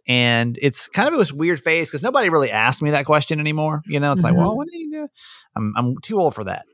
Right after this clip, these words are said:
Speaker 2: Mm-hmm.
Speaker 1: You know, I should, I should have, like, a twenty-two-year-old this age. I get it. Um, <laughs> but I, I really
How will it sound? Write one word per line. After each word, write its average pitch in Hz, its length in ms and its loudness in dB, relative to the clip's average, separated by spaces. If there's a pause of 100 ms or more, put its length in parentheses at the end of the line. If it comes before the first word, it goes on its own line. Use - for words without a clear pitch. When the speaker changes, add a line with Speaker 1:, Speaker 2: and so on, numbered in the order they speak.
(120)
Speaker 2:
Mm-hmm. 165 240 2
Speaker 1:
You 113 60 6
know, 110 100 4
I 127 60 4
should, 139 160 0
I 143 100 2
should 156 120 2
have, 147 100 4
like, 120 80 2
a - 20 -4
twenty-two-year-old 107 640 0
this - 140 -12
age. - 200 -12
I - 40 -8
get 117 140 -6
it. - 300 -14
Um, 117 480 4
<laughs> - 1000 -2
but 147 320 2 (560)
I, 135 640 2 (880)
I 151 80 -2
really 190 560 0